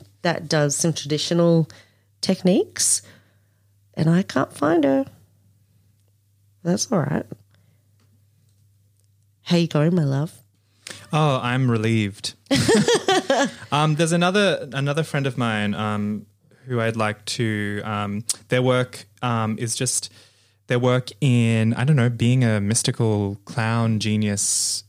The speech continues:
Speaker 2: facilitator, <laughs> astrologer, provocateur, kind of mystic biatch. <laughs> Um, so my friend Mira Melaluka, um, who goes by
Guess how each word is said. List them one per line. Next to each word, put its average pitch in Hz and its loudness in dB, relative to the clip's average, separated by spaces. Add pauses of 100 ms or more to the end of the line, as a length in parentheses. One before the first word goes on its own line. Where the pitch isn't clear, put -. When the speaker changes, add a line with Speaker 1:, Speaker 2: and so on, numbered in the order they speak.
(100)
Speaker 2:
facilitator, 104 -2 (240)
<laughs> - -10
astrologer, 110 0 (1040)
provocateur, 113 0 (880)
kind 117 0
of 104 2
mystic - -2 (1500)
biatch. 117 -2
<laughs> - -2 (280)
Um, 143 2 (320)
so 151 0
my 139 2
friend 135 0
Mira 127 2
Melaluka, 117 -2 (260)
um, 117 -2 (380)
who 135 -6
goes 117 0
by 113 -2